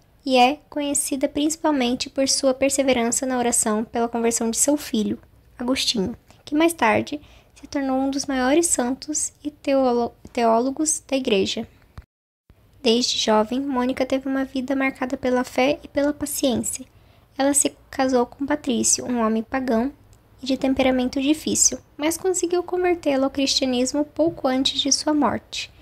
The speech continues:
Seu maior desafio, no entanto, foi a vida de seu filho Agostinho, que por muitos anos viveu afastado da fé cristã. Mônica nunca desistiu dele,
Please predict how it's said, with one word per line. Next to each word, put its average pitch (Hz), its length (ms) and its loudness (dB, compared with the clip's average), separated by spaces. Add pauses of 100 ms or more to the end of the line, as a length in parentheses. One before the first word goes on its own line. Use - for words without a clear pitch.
(420)
Seu - 140 -2
maior 226 280 2
desafio, 285 420 0
no 247 80 -2
entanto, 233 440 -2
foi 254 200 0
a 254 40 2
vida 247 280 -2
de 233 80 -8
seu 277 220 0
filho 254 260 -2
Agostinho, 240 560 -4 (340)
que - 100 -20
por 233 140 0
muitos 311 500 0
anos 262 360 0
viveu 262 220 0
afastado 254 540 0
da 233 140 0
fé 226 180 -4
cristã. 226 520 -4 (920)
Mônica 233 480 0
nunca 262 320 2
desistiu 285 520 -2
dele, 214 400 0